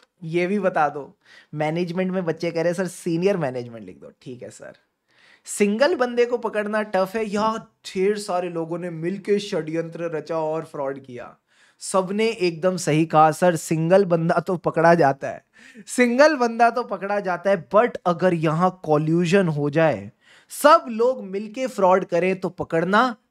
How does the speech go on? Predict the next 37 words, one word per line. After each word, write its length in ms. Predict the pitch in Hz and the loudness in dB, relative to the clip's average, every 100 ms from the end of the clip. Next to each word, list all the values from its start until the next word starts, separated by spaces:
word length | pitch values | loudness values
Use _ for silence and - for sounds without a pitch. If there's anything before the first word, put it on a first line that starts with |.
| _ | _
टफ 240 | 139 135 - | -8 -8 -8
हो 100 | 143 | -8
जाएगा। 480 | 147 139 139 139 156 _ _ _ | -6 -8 -10 -16 -18 _ _ _
तो 100 | 247 | -4
फ्रॉड 440 | 254 233 247 320 | -2 0 4 4
में 180 | 311 269 | 2 -6
बस 200 | 233 247 | -4 -6
इतनी 200 | 202 233 | -10 -14
सी 120 | 226 | -12
बात 220 | 226 208 190 | -4 -2 -2
ध्यान 240 | 185 190 | -4 -4
रखनी 220 | 185 185 | -6 -6
है, 60 | 196 | -6
मैनेजमेंट 720 | 185 160 160 185 180 240 247 _ - | -4 -6 -6 -10 -10 -12 -12 _ -2
और 160 | 285 | -2
कॉल्यूजन 520 | 285 208 185 185 180 185 | -2 -6 -4 -4 -6 -4
वाला 200 | 170 165 | -4 -4
जो 120 | 170 | -6
फ्रॉड 300 | 165 147 147 | -6 -6 -4
है 60 | 170 | -4
ये 100 | 180 | -8
पकड़ना 440 | 165 131 135 156 | -10 -10 -10 -10
टफ 260 | 190 127 120 | -10 -10 -10
होता 240 | 113 101 | -14 -14
है। 160 | 98 98 _ - | -18 -18 _ -14
ठीक 140 | 127 | -8
है 80 | 131 | -8
सर, 220 | 120 98 _ _ _ _ _ - - - - _ | -10 -16 _ _ _ _ _ -20 -20 -20 -20 _
अब 160 | 240 247 | 4 4
एक 160 | 240 | -4
बात 240 | 175 190 156 | -2 -2 -4
बताओ, 400 | 151 160 175 202 _ _ - | -6 0 0 0 _ _ -14
generally 600 | 135 202 214 240 269 294 - | 4 6 6 0 0 0 4
ऑडिट 360 | 180 175 208 | 4 4 0
की 140 | - 240 | -2 -4
कथा 340 | 175 156 170 | -2 2 2
में, 220 | 170 113 | 2 -4